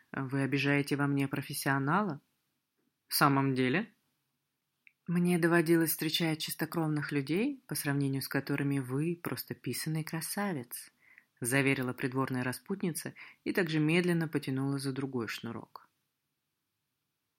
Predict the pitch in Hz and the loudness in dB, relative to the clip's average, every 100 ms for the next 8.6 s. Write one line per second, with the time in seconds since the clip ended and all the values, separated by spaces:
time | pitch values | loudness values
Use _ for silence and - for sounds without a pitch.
0 | _ _ _ _ 240 262 247 - 185 180 | _ _ _ _ 6 8 6 4 2 2
1 | 180 180 170 - 254 233 240 208 185 185 | 2 4 4 4 2 4 2 2 2 2
2 | 185 185 185 185 - 170 165 170 165 180 | 2 2 2 2 2 2 4 4 2 4
3 | 180 180 156 135 143 151 131 120 - 123 | 6 4 2 0 4 4 4 2 -2 -2
4 | 131 131 127 151 147 131 - 139 131 - | 0 2 2 2 2 0 0 -2 -4 -6
5 | 143 - 139 - - 131 120 117 - _ | -12 -4 -4 -4 -4 -4 -4 -10 -14 _
6 | _ _ _ _ _ _ - 220 202 277 | _ _ _ _ _ _ 2 4 10 12
7 | 254 160 120 - - 185 160 202 202 175 | 12 12 10 4 4 6 10 10 10 6
8 | 180 165 170 156 127 | 6 8 10 10 10